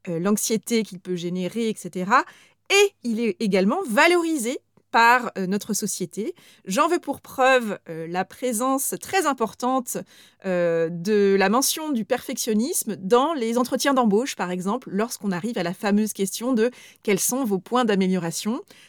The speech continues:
Très souvent, euh, dire qu'on est perfectionniste, c'est, euh, finalement, euh, trouver une sorte de, de pirouette pour dire que oui, on a des points d'amélioration,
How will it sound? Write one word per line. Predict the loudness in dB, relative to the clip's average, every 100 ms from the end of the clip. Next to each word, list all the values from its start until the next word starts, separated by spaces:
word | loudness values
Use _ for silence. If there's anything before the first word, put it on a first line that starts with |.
| _
Très | -2 2
souvent, | 2 2 2 4 4 2 -2 -20 _ -2
euh, | 0 2
dire | 0 -2 -2
qu'on | -2 -2
est | 0
perfectionniste, | -2 -4 -6 -2 0 0 -4 -2 -4 -6 -20 -18
c'est, | -4 0 2 4 4 2 0
euh, | 2 4 2
finalement, | 0 0 4 6 6 6 4 4 2
euh, | 0
trouver | -2 -4 -4 -2 0 2
une | 0
sorte | 0 0 0 0 -2
de, | 0 2 2 -2 -14 _
de | -8
pirouette | -8 -4 -4 2 4 4 2
pour | -4 -4
dire | -4 -6 -6
que | -4 -2
oui, | 0 0 2
on | 2
a |
des | 2
points | 0 -2
d'amélioration, | 0 0 0 0 -2 -4 -8